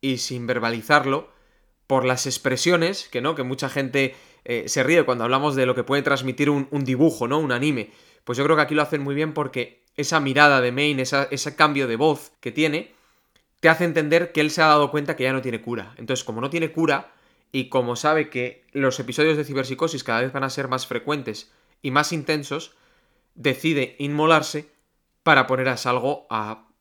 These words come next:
su pareja y al resto de sus compañeros, y pone también a salvo a esta persona a la que ha estado proporcionando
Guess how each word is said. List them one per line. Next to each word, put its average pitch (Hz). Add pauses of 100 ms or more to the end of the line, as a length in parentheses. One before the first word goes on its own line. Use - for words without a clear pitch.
(360)
su -
pareja 147 (280)
y 120
al 117
resto 113
de 117
sus 120
compañeros, 113 (360)
y 151
pone 117
también 135
a 131
salvo 139 (380)
a 127
esta 117
persona 123
a 110
la 107
que 110
ha 110
estado 117
proporcionando 120